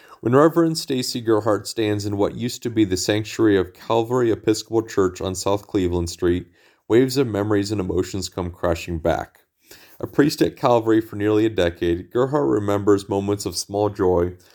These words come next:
such as successfully hosting a pancake breakfast, and immense pain, like trying to shepherd her flock through a funeral service.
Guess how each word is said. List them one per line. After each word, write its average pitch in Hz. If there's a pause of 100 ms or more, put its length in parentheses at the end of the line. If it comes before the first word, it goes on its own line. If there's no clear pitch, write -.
(120)
such -
as 113
successfully -
hosting 113
a 104
pancake 92
breakfast, 90 (320)
and 143
immense 123
pain, 85
like 98
trying 117
to 117
shepherd 107
her 107
flock 92
through 90
a 85
funeral 85
service. -